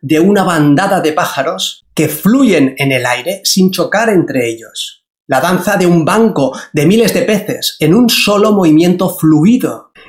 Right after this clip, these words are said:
El algoritmo de contexto Áncora es una pieza que debes incluir en tu desarrollo profesional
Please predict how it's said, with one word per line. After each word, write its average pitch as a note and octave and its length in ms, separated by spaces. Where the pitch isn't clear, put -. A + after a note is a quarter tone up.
El C#3+ 140
algoritmo F#3+ 600
de F#3 120
contexto C#3 600
Áncora F3 640
es A#2+ 200
una G3+ 220
pieza F3+ 420
que C3 200
debes F#3+ 480
incluir D3+ 640
en C#3+ 160
tu C3+ 120
desarrollo C#3+ 500
profesional C#3+ 600